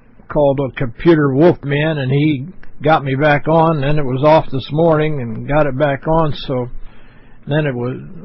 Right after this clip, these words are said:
off before I could do a show. So I <laughs> went over and,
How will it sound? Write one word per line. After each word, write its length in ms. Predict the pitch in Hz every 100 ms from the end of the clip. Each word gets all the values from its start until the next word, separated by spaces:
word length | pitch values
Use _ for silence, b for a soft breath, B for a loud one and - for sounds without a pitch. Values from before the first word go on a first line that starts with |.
| 165
off 300 | 156 156 -
before 320 | 127 - 151
I 100 | 147
could 120 | 131 139
do 140 | 139
a 60 | 131
show. 480 | - 170 165 165 165
So 200 | - 139
I 140 | 131
<laughs> 40 | 87
went 200 | 220 160
over 320 | 196 190 165 151
and, 160 | 139